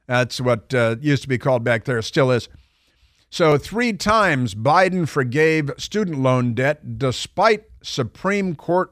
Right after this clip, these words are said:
ruling. That's right, the Supreme Court ruled that he didn't have the authority to do that as the executive branch, as the president. And, uh, the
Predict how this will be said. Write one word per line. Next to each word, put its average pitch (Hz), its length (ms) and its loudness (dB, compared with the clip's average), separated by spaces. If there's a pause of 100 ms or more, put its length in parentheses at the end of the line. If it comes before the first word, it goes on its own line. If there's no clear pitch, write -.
ruling. 135 580 2 (640)
That's - 140 -14
right, 165 160 4
the 139 100 -6
Supreme 196 340 -2
Court 214 280 2
ruled 156 340 2
that 143 140 4
he 139 100 2
didn't 240 340 -2
have 202 500 0
the 175 140 4
authority 170 480 0
to 127 60 -6
do 214 180 -4
that 113 360 -4
as 120 360 -2
the 123 120 -2
executive 113 520 -4
branch, 123 380 -4
as 117 160 -4
the 120 80 -12
president. 131 460 -4 (720)
And, 143 440 0
uh, 139 240 4
the 131 220 -2